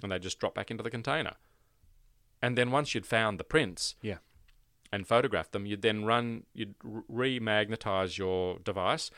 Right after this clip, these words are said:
Speaker 1: and then run it over the surface to pick up, 'cause you don't wanna waste all the filings.
Speaker 2: Mm.
Speaker 1: And then you'd sort of clean them up, like sweeping them up magnetically, then drop them back in the container.
Speaker 2: Huh.
Speaker 1: How, how weird's that?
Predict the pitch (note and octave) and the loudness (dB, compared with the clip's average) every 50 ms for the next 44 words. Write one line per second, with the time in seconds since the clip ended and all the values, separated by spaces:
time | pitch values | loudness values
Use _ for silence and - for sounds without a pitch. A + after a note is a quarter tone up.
0 | - - - - - G#2+ G#2 G#2 G#2 G#2 A2 A#2 A#2 A#2 A2+ - - - A#2+ A#2 | -20 -20 -16 -8 -6 -4 -4 -2 -2 0 2 4 4 4 4 0 0 0 2 2
1 | A2+ G#2 G2 G#2+ F#2+ - - - - - - D3+ F#3 - - - F2+ A2 - - | 2 4 2 0 0 0 -2 -6 -2 0 4 4 4 4 4 0 -2 -2 -4 -8
2 | - - - A2+ - A2+ G#2+ - - - - - - - _ _ _ - B2 C#3 | -6 -6 -4 0 2 0 0 0 -4 -10 -12 -20 -20 -20 _ _ _ -4 0 2
3 | D#3 E3+ D3+ A#2 F#2 E2 E2+ F2+ F#2 - - - G2 F2+ E2+ E2+ E2+ E2 D#2+ E2+ | 2 2 4 2 2 4 4 4 4 2 0 -4 -2 -2 -2 -4 -8 -10 -12 -12
4 | - - G#2+ G#2 A2+ G#2+ F2 D#2 - - G#2 A2 G2+ F#2 D2+ - - _ _ _ | -2 2 4 4 4 4 2 0 -6 -8 -8 -6 -6 -6 -8 -10 -16 _ _ _
5 | _ _ _ _ _ _ _ _ _ _ _ - - - G#2+ A2 G#2 G#2 G2+ G2 | _ _ _ _ _ _ _ _ _ _ _ -20 -12 -10 -6 -4 -2 -2 -2 -4
6 | F#2+ - - - - _ _ _ - - - F#2 F#2 - - - - - C3+ C3+ | -4 -6 -16 -20 -20 _ _ _ -10 -6 -6 -6 -6 -10 -14 -6 0 2 4 4
7 | C3 G#2+ F2 E2+ - - F#2 F#2+ - - - B2+ G#2 - G2+ G2+ F#2+ F2 F2 - | 4 2 0 -2 -2 -2 -4 -2 -2 -2 2 2 0 0 0 -6 -4 -4 -4 -6
8 | - _ _ _ _ _ _ _ _ _ - G#2 F#2+ F2+ E2+ F2 A2+ A#2+ B2+ - | -6 _ _ _ _ _ _ _ _ _ -4 -2 -2 -2 0 0 0 0 0 -2
9 | F#2+ F2+ E2+ F2+ F2+ F#2 G#2 F#2 - - F2+ F#2 F#2 - G2 F2 - F#2+ F#2 - | -4 -4 -4 -4 -2 -2 -4 -4 -4 -6 -6 -6 -6 -6 -8 -10 -10 -10 -8 -6
10 | A#2+ C3 E3 - F#2 - - - G3 D#3+ C#3 C3+ C#3 D3+ D3 C#3+ D3 D3 - - | -6 -6 -4 -6 -8 -10 -4 -2 -2 -2 -2 -2 -4 -4 -4 -4 -6 -6 -8 -8
11 | - - E2+ - | -6 -8 -8 -8